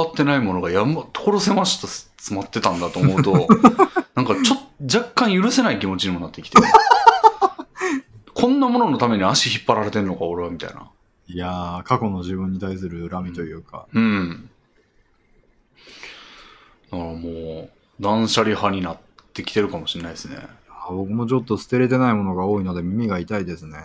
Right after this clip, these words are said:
Speaker 1: うーん。
Speaker 2: 本当になんか、いらない筋トレ器具とかも、ま、もう使ってないのに置いといてるものとかいっぱいありますし。
Speaker 1: うんうんうんうん。
Speaker 2: その辺僕も捨てるの見習わないとな。
Speaker 1: うん。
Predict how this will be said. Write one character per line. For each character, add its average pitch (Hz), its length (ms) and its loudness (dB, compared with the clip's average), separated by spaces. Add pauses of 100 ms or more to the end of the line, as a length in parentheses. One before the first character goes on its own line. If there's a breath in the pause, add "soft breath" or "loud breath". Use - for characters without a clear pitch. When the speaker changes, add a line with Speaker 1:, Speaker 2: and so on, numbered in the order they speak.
(140)
Speaker 1:
う - 20 -2
ー 143 560 2
ん。 127 80 0
Speaker 2:
本 123 80 -16 (680 loud breath)
当 127 60 -12
に 127 80 -10
な 123 80 2
ん 104 80 -2
か、 80 320 -6 (500)
い 107 80 -10
ら 110 160 2
な 107 160 0
い 104 300 -2 (120)
筋 101 200 -8
ト 104 100 -2
レ 101 80 -4
器 104 140 -6
具 92 120 -6
と 87 100 -12
か 85 120 -12
も、 85 40 -12
ま、 87 300 -10
も 92 400 -10
う - 40 -20 (340)
使 - 180 -4
っ 113 80 -4
て - 80 -6
な 117 140 2
い 107 60 2
の 92 80 -2
に 85 180 -6
置 95 220 -10
い 90 60 -10
と 98 100 -6
い 90 80 -8
て 87 80 -12
る 85 80 -10
も 82 100 -12
の 80 100 -18
と 85 100 -20
か 82 120 -16
い 82 40 -16
っ - 20 -20 (100)
ぱ 101 120 -4
い - 20 -2
あ 98 60 -4
り 101 80 -6
ま 98 120 -6
す - 140 -14
し。 - 260 -18
Speaker 1:
う 101 60 -4
ん - 20 -2
う 101 40 0
ん - 20 2
う 101 40 2
ん 101 40 0
う 95 60 -4
ん。 87 1000 -10
Speaker 2:
そ - 60 -20
の - 80 -20
辺 92 200 -10
僕 92 140 -10
も - 140 -20
捨 - 100 -20
て 104 80 -2
る 98 80 -4
の 92 80 -4
見 87 140 -6
習 98 120 -6
わ 95 200 -6
な 92 60 -2
い - 40 0
と - 0 -
な。 - 200 -4 (340)
Speaker 1:
う 95 80 -6
ん。 90 640 -8